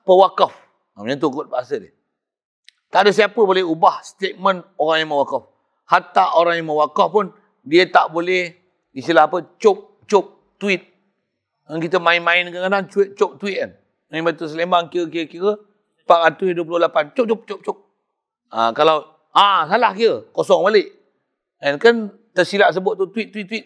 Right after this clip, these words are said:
cop, cop, cop. Kan? Wakaf tak ada cop, cop. Ha. Satu, kalau tak pandai, minta orang tolong tulis, baca kan. Gini, gini, gini, gini. Ah, apa statement yang nak disebut tu?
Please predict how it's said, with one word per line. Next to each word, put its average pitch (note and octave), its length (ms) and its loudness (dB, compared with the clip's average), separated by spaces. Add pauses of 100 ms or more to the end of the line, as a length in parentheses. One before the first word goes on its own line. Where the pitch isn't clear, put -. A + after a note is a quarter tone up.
cop, A3+ 240 2
cop, G#3 160 0
cop. - 240 -4
Kan? D#3 160 -4 (400)
Wakaf D3 400 2
tak F3 160 -8
ada D#3 80 -4
cop, - 240 -4
cop. E3+ 160 0 (1400)
Ha. D#3+ 80 4 (1120)
Satu, D#3 320 2
kalau E3 320 0
tak E3+ 80 -2
pandai, G3 560 -2
minta E3 320 2
orang F3 160 2
tolong E3+ 160 -4
tulis, G3 640 2
baca D3 320 0
kan. G3 320 2 (640)
Gini, E3+ 400 -2
gini, E3 160 -12
gini, E3+ 160 -14
gini. G3 160 0
Ah, D#3+ 240 4
apa G3 160 2
statement G3 480 -6
yang F#3+ 160 -6
nak F#3 160 -6
disebut F3+ 320 0
tu? D3+ 100 0